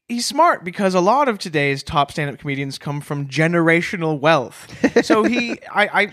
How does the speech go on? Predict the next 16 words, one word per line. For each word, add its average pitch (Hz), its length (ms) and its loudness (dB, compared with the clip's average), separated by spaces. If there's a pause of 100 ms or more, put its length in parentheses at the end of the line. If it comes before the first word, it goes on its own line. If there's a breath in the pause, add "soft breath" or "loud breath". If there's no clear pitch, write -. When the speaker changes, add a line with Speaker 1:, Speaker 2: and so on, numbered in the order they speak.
(140)
Speaker 1:
I - 60 -6
have 180 100 -2
every, 226 360 -2
you 208 180 -4
know, 190 260 0
I, 165 200 -2
every 170 300 -2
confidence 214 540 -2
in 135 120 -4
him 123 220 -6
that 123 100 -6
Speaker 2:
Me 131 60 -4
Speaker 1:
he'll, 139 220 0
Speaker 2:
too. 175 180 -4
Speaker 1:
he'll 151 280 -6
succeed. 196 560 -12